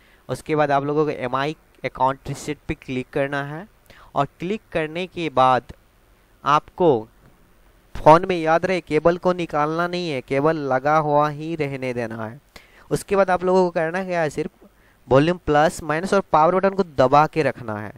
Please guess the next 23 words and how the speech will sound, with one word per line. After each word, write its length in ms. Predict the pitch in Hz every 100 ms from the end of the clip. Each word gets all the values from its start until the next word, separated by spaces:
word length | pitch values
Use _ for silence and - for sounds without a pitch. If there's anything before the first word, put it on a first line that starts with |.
| _ _ -
कुछ 120 | 202
सेकंड 380 | - 190 180 180
तक 140 | 190
दबा 280 | 165 131 139
के 120 | 156 175
रखोगे। 360 | 156 160 165
यहाँ 220 | 185 147 143
पे 100 | 147
देखना 300 | 135 143 143
आपका 200 | - 143
प्रोसेस 560 | - 123 - 143 - -
स्टार्ट 420 | - - 185 151
हो 140 | 123 107
जाएगा। 360 | 101 110 110 - _ _ _
उसके 200 | 135 -
बाद 80 | 165
आपको 220 | 156 -
छोड़ 240 | 147 - 123
देना 220 | 127 135
है 160 | 170 190
और 80 | 135
आपका 300 | 117 - 147
एमआई 460 | - 117 117 131